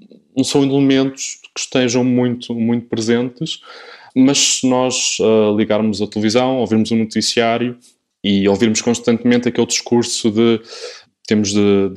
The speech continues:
de ter umas contas equilibradas, as contas do Estado equilibradas, para termos reforma,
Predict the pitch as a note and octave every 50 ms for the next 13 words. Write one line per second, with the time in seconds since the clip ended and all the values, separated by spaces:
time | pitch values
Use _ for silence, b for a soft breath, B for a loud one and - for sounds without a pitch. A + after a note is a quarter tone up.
0 | - - - - - - - F#2 - - - G#2+ G#2+ G#2 G#2 G#2 G2 - - A2+
1 | G#2 A2+ G2+ G#2 G#2 - A2+ G2+ B2 B2 B2 A#2+ A#2+ G#2+ - - - G#2 G2 A2
2 | G2+ G#2 - - - G#2 G2+ - - G#2+ - A2+ G2+ A2 B2+ C3 C3+ C3 C3 -
3 | - - A2 - A#2 G#2+ A2 G#2+ - - - - - - - B2+ C3 C#3 C#3 C#3
4 | C#3 C#3 C3+